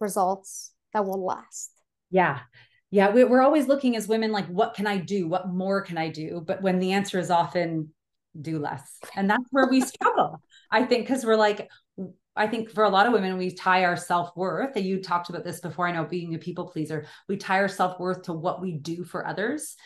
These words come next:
Speaker 2: or all the things we accomplish in a day. When, and this is where I think a lot of your work is so valuable for women going through this phase, 'cause it's like, we need to find that confidence and that self-worth in the calm, just as we are.
Speaker 1: And you mentioned the calmness, but I'll,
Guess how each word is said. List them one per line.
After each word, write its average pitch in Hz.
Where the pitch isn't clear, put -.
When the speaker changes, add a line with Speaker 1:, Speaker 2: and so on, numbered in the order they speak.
Speaker 2:
or 196
all 190
the 185
things 185
we 175
accomplish 165
in 226
a 220
day. 254
When, 190
and 202
this 226
is 196
where 180
I 175
think 180
a 170
lot 165
of 175
your 180
work 175
is -
so 196
valuable 175
for 180
women 170
going 165
through 160
this 240
phase, 160
'cause 156
it's -
like, 160
we 214
need 233
to 208
find 190
that 170
confidence 156
and 165
that 160
self-worth 165
in 175
the 160
calm, 151
just 202
as 196
we 156
are. -
Speaker 1:
And 247
you 247
mentioned 269
the 247
calmness, 247
but 220
I'll, 208